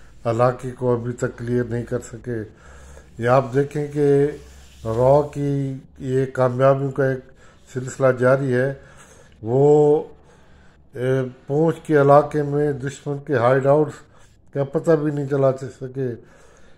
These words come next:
भारतीयों को अपनी इंटेलिजेंस एजेंसी, ए, रॉ और आईबी को शाबाश देनी चाहिए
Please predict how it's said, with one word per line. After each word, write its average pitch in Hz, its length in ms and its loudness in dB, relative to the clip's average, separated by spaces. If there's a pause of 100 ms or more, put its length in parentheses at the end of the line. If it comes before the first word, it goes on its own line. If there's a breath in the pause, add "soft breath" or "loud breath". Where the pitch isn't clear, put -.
(160 soft breath)
भारतीयों 139 500 2
को 147 120 -2
अपनी 143 480 -2
इंटेलिजेंस 135 1000 -4
एजेंसी, 139 520 -6
ए, 135 40 -12 (640 soft breath)
रॉ 135 580 6
और 135 540 2 (220)
आईबी 139 380 0
को 131 260 -4
शाबाश 127 480 -2
देनी 123 260 -6
चाहिए 120 480 -8